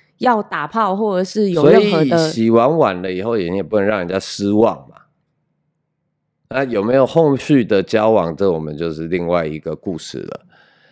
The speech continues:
Speaker 2: 但是先前要的所谓的交往的话，其实没有在交往当，非交往的情况下你无法完成的事情。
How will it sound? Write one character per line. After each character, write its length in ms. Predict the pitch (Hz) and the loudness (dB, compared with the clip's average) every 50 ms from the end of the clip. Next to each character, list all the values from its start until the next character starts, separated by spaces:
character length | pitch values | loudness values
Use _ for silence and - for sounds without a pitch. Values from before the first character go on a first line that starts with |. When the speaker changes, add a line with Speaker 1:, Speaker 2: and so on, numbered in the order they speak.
| _ _ _ | _ _ _
Speaker 2:
但 180 | - 113 117 113 | 0 0 0 0
是 420 | 104 120 127 123 110 87 - - _ _ _ _ _ _ _ _ _ _ | 0 0 2 2 2 0 -2 -8 _ _ _ _ _ _ _ _ _ _
先 480 | - - - - 151 147 139 143 156 | -16 -12 -4 2 2 2 2 2 0
前 400 | 147 - 123 101 90 87 90 92 95 | -2 -2 0 0 0 -2 -4 -4 0
要 280 | 127 127 104 92 87 | 2 2 2 2 -2
的 240 | 80 85 80 78 78 | -6 -8 -10 -10 -10
所 180 | - - 87 98 | -8 -2 0 2
谓 140 | 110 123 | 4 4
的 120 | 120 113 98 | 4 2 0
交 320 | 87 - - 131 113 120 131 | 0 0 0 2 2 4 4
往 280 | 135 123 92 80 76 | 4 2 2 0 -4
的 100 | 69 78 | -8 -8
话， 240 | 73 78 101 101 95 | -4 -2 0 0 0
其 220 | - - - 98 | -2 -4 -8 -8
实 260 | 92 - - 95 95 - - - - _ _ _ _ _ _ _ _ _ _ - | -8 -6 -6 -6 -6 -6 -10 -18 -20 _ _ _ _ _ _ _ _ _ _ -2
没 400 | - 127 139 156 175 202 233 240 | 2 2 4 4 2 2 2 2
有 260 | 240 202 135 104 104 | 4 4 4 2 0
在 220 | 101 160 170 170 | 0 0 0 0
交 320 | 147 - - 160 139 151 160 | 0 -2 0 2 4 6 6
往 340 | 160 143 117 95 87 87 - | 6 6 4 2 0 -4 -4
当， 300 | - 110 107 113 120 110 - _ _ _ _ _ _ - - | -2 -2 -2 -2 -4 -8 -10 _ _ _ _ _ _ -12 -12
非 320 | 107 - - 180 170 170 170 | -8 -4 -2 0 0 0 -2
交 280 | 160 - 165 139 147 | -2 0 2 4 4
往 400 | 156 160 147 120 95 87 82 78 - - | 4 6 6 4 4 2 -4 -10 -12 -8
的 360 | 87 87 85 82 78 76 76 - - _ _ _ _ | -6 -6 -4 -4 -4 -6 -8 -10 -14 _ _ _ _
情 240 | - - - 92 95 | -10 -6 -4 -2 -2
况 260 | - 139 135 113 104 | 0 0 -2 -2 -2
下 220 | - - 110 95 87 | -4 -4 -4 -4 -4
你 180 | 82 80 76 | -6 -8 -10
无 200 | 62 64 92 101 | -8 -6 -4 -4
法 180 | 92 - 85 78 | -2 -2 -2 -2
完 240 | 76 78 78 82 78 | -4 -6 -6 -8 -8
成 220 | - 85 78 82 | -8 -8 -8 -6
的 120 | 78 80 | -6 -8
事 220 | 78 - - 87 71 | -6 -6 -8 -8 -8
情。 180 | - 90 90 | -10 -14 -18